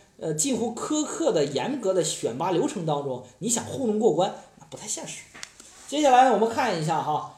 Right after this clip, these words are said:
你未来能报的军校都有哪些啊？我们，这是我们家长最关心的。我得上学校，我想上，上哪个，哪个军校？有的时候哈，真的是让我啼笑皆非。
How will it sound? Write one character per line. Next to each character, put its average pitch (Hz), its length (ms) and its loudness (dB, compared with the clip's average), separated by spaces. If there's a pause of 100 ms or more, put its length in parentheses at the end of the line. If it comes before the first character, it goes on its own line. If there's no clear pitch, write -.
(120)
你 185 180 0
未 311 100 6
来 269 140 6
能 269 120 4
报 294 120 6
的 220 80 8
军 269 200 -2
校 285 280 4
都 254 140 2
有 302 100 -2
哪 233 180 -6
些 226 360 2 (200)
啊？ 113 340 -10
我 131 120 -6
们， 214 100 -6
这 349 140 0
是 302 80 -2
我 170 100 0
们 147 100 -4
家 202 140 4
长 156 160 0
最 294 120 -6
关 147 160 -2
心 117 160 -12
的。 110 140 -12
我 247 100 -8
得 415 80 -2
上 415 200 -4
学 330 180 -4
校， 359 140 0
我 269 100 -2
想 302 140 -6
上， 269 240 -6
上 277 180 -6
哪 196 80 -4
个， 208 80 -2
哪 233 120 -4
个 170 60 -4
军 190 140 -6
校？ 220 180 -4 (760)
有 - 200 -14
的 151 60 -8
时 143 80 -8
候 131 60 -6
哈， 104 360 -10
真 151 140 -4
的 143 80 -4
是 139 140 -8
让 139 120 -4
我 104 60 -8
啼 113 180 -12
笑 127 120 -6
皆 107 180 -10
非。 98 180 -12